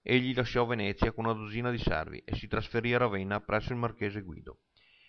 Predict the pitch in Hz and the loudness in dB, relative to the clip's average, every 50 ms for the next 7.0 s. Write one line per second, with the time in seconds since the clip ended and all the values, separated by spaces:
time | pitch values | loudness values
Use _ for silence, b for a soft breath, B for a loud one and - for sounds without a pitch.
0 | b b b _ - 113 - - 123 123 117 123 127 123 - 127 113 110 107 - | b b b _ -2 0 2 2 2 2 2 0 -2 2 6 6 6 6 4 2
1 | 101 98 95 95 - - 104 - - - 101 110 113 117 117 - 127 120 120 120 | 0 0 0 0 0 -2 -4 -6 -6 -6 -4 -2 -2 -2 -2 -4 -4 -4 -6 -4
2 | 120 - 123 123 117 104 98 - - 113 117 120 117 - 113 104 98 98 101 - | -2 0 0 0 0 0 -2 -4 -4 -4 -4 -4 -2 -2 -2 0 2 0 0 0
3 | - _ - 113 123 123 131 135 135 131 131 127 - 110 107 113 113 113 110 - | -2 _ -4 -2 -2 -2 -2 -2 -2 -2 -2 -2 -2 -4 -4 -2 -4 -6 -6 -4
4 | - 113 101 90 85 - - 71 - _ - - 117 107 98 85 76 - - 95 | -2 -2 0 0 -2 -4 -8 -12 -12 _ 0 0 0 2 2 0 0 -2 -6 -12
5 | - - b b b b b b b b b b b b - 127 147 147 139 123 | -16 -18 b b b b b b b b b b b b 0 4 4 4 6 4
6 | 135 131 123 117 104 101 98 101 101 101 104 98 87 78 - 82 82 - - | 6 6 6 6 6 4 4 4 2 2 2 0 0 -2 -2 -2 -4 -8 -12